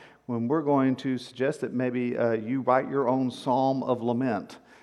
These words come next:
uh, for this period of time. I'm gonna ask you to join me in prayer right now. Thank you. Father, we give you thanks for this morning. We thank you for the sun that is outside.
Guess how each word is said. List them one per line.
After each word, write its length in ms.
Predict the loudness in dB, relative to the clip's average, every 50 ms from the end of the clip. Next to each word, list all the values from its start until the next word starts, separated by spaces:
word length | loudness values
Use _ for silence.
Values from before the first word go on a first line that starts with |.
| -20 -14 -8
uh, 220 | -4 -4 -4 -4 -6
for 260 | -10 -10 -10 -6 -4
this 160 | -4 -4 -6
period 540 | -8 -10 -6 -4 -2 0 0 0 0 -2 -4
of 200 | -6 -6 -8 -12
time. 540 | -14 -10 -8 -8 -8 -8 -10 -14 -16 -18 -20 _ _ -20 -20 -20 -20 -12 -6
I'm 140 | -2 0 0
gonna 180 | 2 2 2
ask 220 | 2 0 0 0 -2
you 80 | -6
to 80 | -6 -4
join 180 | -4 -4 -2 -2
me 120 | -2 -2
in 120 | -4 -6
prayer 280 | -8 -8 -6 -6 -4 -4
right 280 | -4 -6 -8 -8 -8 -10
now. 220 | -14 -14 -14 -16 -20 -18 -10
Thank 300 | -8 -6 -6 -8 -10 -14
you. 100 | -18 -18 -20 _ _ _ _ _ _ _ _ _ _ _ _ _ _ _ _ -20 _ _ _
Father, 260 | 0 2 4 4 4 4
we 120 | 0 -2
give 180 | -2 -2 -2 -2
you 100 | -4 -6
thanks 360 | -6 -6 -6 -6 -6 -8 -8
for 100 | -10 -10
this 240 | -10 -10 -12 -10 -8
morning. 260 | -6 -4 -4 -4 -4
We 100 | -6 -8
thank 280 | -8 -8 -10 -10 -10
you 80 | -14 -18
for 120 | -18 -16 -16
the 80 | -16
sun 400 | -14 -8 -4 -2 -2 0 -2 -2
that 80 | -4 -4
is 120 | -4 -4 -4
outside. 720 | -2 -2 -2 -2 -4 -4 -4 -2 0 0 0 0 -2 -2